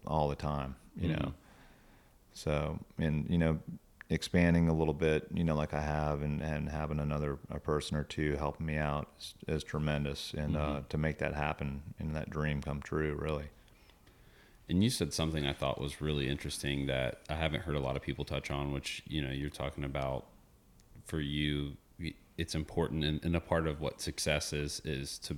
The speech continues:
Speaker 2: still be able to love it and still be able to enjoy it.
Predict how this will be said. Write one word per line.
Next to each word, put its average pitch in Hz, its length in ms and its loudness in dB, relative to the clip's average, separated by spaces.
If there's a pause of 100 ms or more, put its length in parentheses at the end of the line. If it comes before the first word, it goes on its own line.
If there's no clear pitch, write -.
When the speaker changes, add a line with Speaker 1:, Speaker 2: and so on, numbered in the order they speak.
Speaker 2:
still 85 340 2
be 80 100 2
able 71 200 0
to 65 60 -4
love 71 300 -2
it 64 180 -4
and 76 160 -4
still - 280 2
be 80 100 2
able 71 180 -2
to 67 120 -4
enjoy 71 320 -4
it. 73 180 -2